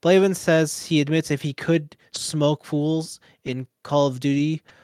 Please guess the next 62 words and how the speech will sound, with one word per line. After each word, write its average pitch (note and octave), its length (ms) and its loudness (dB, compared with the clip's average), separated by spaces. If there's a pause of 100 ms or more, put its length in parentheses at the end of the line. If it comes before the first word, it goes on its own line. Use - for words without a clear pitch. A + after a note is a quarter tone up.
(180)
or C3 340 0
on B2 220 -4
a C3 60 -6
plane C3+ 260 -6
or B2+ 100 -2
in B2+ 120 -6
the A#2+ 100 -4
bus, C3 340 -4
he'd C3 160 -6
definitely C3+ 280 -2
do B2+ 120 -4
it B2+ 60 -2
over A#2 180 -6
playing B2+ 200 -8
something B2+ 280 -10
like A#2 140 -12
Ghost A#2 260 -6
Trick A#2 220 -10
as A2 120 -14
much A#2+ 200 -12
as A2 80 -8
he A2 80 -8
enjoyed G#2+ 320 -10
it. G2+ 120 -12
T - 140 -6
J D#3 160 2
agrees, C3+ 420 -2
while B2 140 -4
Anthony C3 300 -8
says B2 400 -8 (300)
Cell's C#3+ 280 -2
multiplayer C#3 640 -4
isn't C3+ 240 -6
what B2+ 100 -4
he B2+ 60 -6
looks A#2+ 200 -6
for B2+ 160 -6
in A#2+ 80 -6
handheld A#2 360 -10
gaming, A2+ 400 -8 (480)
and A#2+ 100 -8
that A2+ 80 -4
he A2 60 -6
feels C3 320 -4
more B2+ 140 -6
comfortable C#3+ 500 -8
destroying C3 340 -6
kids C3 200 -6
in C3 80 -6
Call C3 220 -6
of C3+ 60 -6
Duty B2 160 -4
from A#2+ 180 -6
his A2+ 120 -8
couch E3 340 -2
because C#3 240 -6
then C3 80 -2
he B2+ 60 -4
can B2+ 180 -6
verbally B2 360 -2
ridicule A#2 420 -6
them. G2 260 -12